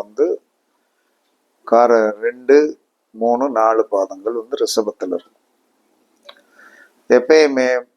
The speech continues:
முதல் பாதம் என்று சொல்றோம், மேசத்துல போய்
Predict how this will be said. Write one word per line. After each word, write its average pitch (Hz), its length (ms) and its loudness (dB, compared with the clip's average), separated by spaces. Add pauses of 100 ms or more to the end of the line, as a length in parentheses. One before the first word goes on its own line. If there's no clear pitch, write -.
(200)
முதல் 143 360 4 (300)
பாதம் 123 500 2
என்று 107 200 -14
சொல்றோம், 104 280 -8
மேசத்துல 120 600 -4
போய் 110 140 -2